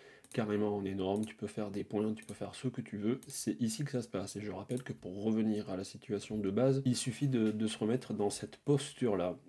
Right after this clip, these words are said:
Alors là, tu vois, j'ai, j'ai saisi une petite liste parce qu'on va manipuler des choses dedans. Par exemple, on imagine que c'est un cours, euh, où il y a des garçons et des filles, et pour une raison X, tu as envie de, euh, d'appliquer des codes couleurs. Alors là, j'ai été chercher un bleu, tu vois, c'est ce bleu qui est là.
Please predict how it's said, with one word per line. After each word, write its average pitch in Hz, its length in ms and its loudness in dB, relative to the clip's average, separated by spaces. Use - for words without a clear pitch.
Alors 101 180 4
là, 151 80 6
tu 135 140 -2
vois, 143 100 6
j'ai, 98 380 2
j'ai - 160 2
saisi 117 240 6
une 120 100 8
petite 110 320 0
liste 131 160 4
parce - 180 0
qu'on 107 140 -6
va 101 120 -4
manipuler 104 440 -2
des 101 140 0
choses 104 240 -2
dedans. 110 240 4
Par 120 220 2
exemple, 127 440 6
on 117 160 6
imagine 104 320 4
que 107 140 -2
c'est 98 180 -2
un 98 140 -2
cours, 104 320 -2
euh, 92 260 -2
où 101 60 -4
il 98 60 -4
y 104 40 0
a 98 40 0
des 101 100 -4
garçons 101 340 -2
et 98 60 0
des 98 100 0
filles, 107 240 2
et 90 40 4
pour 95 200 -4
une 95 140 -4
raison 98 360 -2
X, - 360 -6
tu 107 160 -4
as 101 40 -4
envie 98 300 -2
de, 95 240 0
euh, 107 260 6
d'appliquer 107 440 2
des 104 100 6
codes - 160 0
couleurs. 110 420 6
Alors 101 280 2
là, 110 380 4
j'ai 101 180 0
été 95 200 0
chercher - 320 -4
un 98 80 0
bleu, 98 360 4
tu 113 140 -8
vois, 98 160 -2
c'est 98 160 -6
ce 98 160 -4
bleu 92 240 -2
qui 92 220 -4
est 85 60 -8
là. 110 340 2